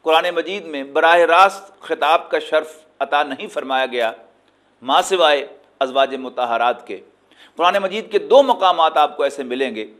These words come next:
ایک یہ مقام جو سو-، اکیسویں اور بائیسویں بارے کے جنکشن پر ہے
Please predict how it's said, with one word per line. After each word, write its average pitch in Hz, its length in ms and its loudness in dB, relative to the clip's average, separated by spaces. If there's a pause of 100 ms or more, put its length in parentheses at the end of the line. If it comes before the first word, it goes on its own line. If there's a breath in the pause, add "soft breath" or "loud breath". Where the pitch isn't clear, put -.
(220)
ایک 170 320 -2 (440)
یہ 208 180 2
مقام 214 440 2 (540)
جو 156 220 -2
سو-، 160 300 -10
اکیسویں 196 580 -8
اور 160 200 2
بائیسویں 156 420 2
بارے 147 300 2
کے 156 120 -6
جنکشن 139 380 -8
پر 156 140 -2
ہے 113 260 -6